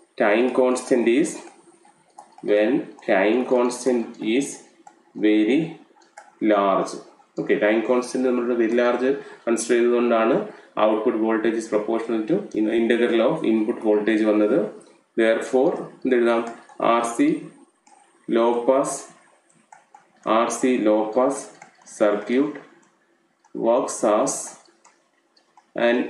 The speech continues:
integrator, works as an integrator when time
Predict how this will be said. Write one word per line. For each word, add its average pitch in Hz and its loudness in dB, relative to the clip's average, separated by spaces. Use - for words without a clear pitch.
integrator, 117 0
works 113 0
as 110 -2
an 107 4
integrator 113 2
when 113 2
time 123 2